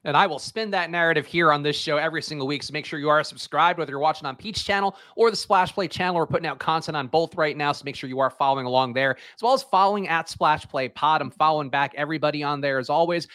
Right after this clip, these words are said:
uh, 'cause that's the way we show a little love back to you for giving us a little love on the back end on social media. But check it out. Instagram Reels always coming out right after the show. Uh, we put out one, at least one clip from the show every single time that we put,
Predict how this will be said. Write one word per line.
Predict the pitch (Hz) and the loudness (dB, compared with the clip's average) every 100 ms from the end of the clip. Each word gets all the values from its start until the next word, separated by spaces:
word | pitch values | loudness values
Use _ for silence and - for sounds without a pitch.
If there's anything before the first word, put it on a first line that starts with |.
| - | -14
uh, | - | -12
'cause | 117 | -6
that's | 143 | -6
the | - | -6
way | 143 147 | -2 -2
we | 135 | -2
show | - 147 | -2 -2
a | |
little | 160 175 | 0 -2
love | 175 170 127 | 2 0 2
back | 143 139 | 0 0
to | - | -6
you | 139 127 | -10 -8
for | 127 | -8
giving | 131 127 123 | -8 -6 -4
us | 120 | -4
a | 131 | -4
little | 127 120 | -4 0
love | 127 120 - - - | 0 0 -2 -20 -4
on | 156 | -2
the | 147 | -2
back | 120 135 127 | -2 -4 -2
end | 139 131 | -6 -6
on | 123 | -8
social | - 139 - 123 | -6 -6 -6 -8
media. | 135 135 | -6 -6
But | - | -6
check | - 175 - | -2 -2 0
it | 151 | 2
out. | 147 | 2
Instagram | 156 165 - 135 131 | 2 -8 -10 -6 -6
Reels | 120 165 196 170 | -4 2 2 4
always | 170 170 | 2 0
coming | - 165 165 | 0 0 4
out | 160 | 4
right | 147 | 4
after | 156 151 - | 4 2 -4
the | |
show. | 139 160 151 139 - _ | -6 0 0 0 -6 _
Uh, | 131 117 | -4 -2
we | - | 0
put | |
out | 151 120 | 0 2
one, | 147 | 0
at | 135 | 0
least | 233 269 147 | -4 -6 -4
one | 135 | -6
clip | 123 139 - | -4 -6 -6
from | 127 | -8
the | 123 | -6
show | - 131 | 0 2
every | 123 127 | 2 -2
single | - 123 | -4 -6
time | 117 127 120 | -2 -2 0
that | 113 | -4
we | 120 | -4
put, | - 127 | -6 -6